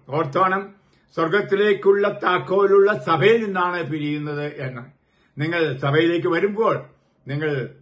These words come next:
മനസ്സിലാക്കണം, ആ സ്വർഗത്തിലേക്കുള്ള താക്കോലുള്ള സഭയിലേക്കാണ് നിങ്ങൾ മടങ്ങി വരുന്നത്. മടങ്ങി വരൂ, സഭയൊന്നാകട്ടെ. ഏക സഭ,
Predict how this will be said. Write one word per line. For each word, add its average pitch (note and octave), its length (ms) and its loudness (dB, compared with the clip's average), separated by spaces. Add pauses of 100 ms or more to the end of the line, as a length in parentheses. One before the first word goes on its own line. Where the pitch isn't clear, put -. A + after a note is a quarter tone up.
മനസ്സിലാക്കണം, C#3+ 880 -4 (280)
ആ C#3 140 -2 (280)
സ്വർഗത്തിലേക്കുള്ള F3+ 840 0
താക്കോലുള്ള G3 800 2
സഭയിലേക്കാണ് C#3+ 1000 -2 (220)
നിങ്ങൾ C3+ 300 -2
മടങ്ങി C#3 320 -4
വരുന്നത്. A#2+ 520 -6 (300)
മടങ്ങി E3+ 360 2
വരൂ, F#3+ 380 6 (260)
സഭയൊന്നാകട്ടെ. D#3 1080 2 (280)
ഏക E3+ 420 2
സഭ, D3+ 640 0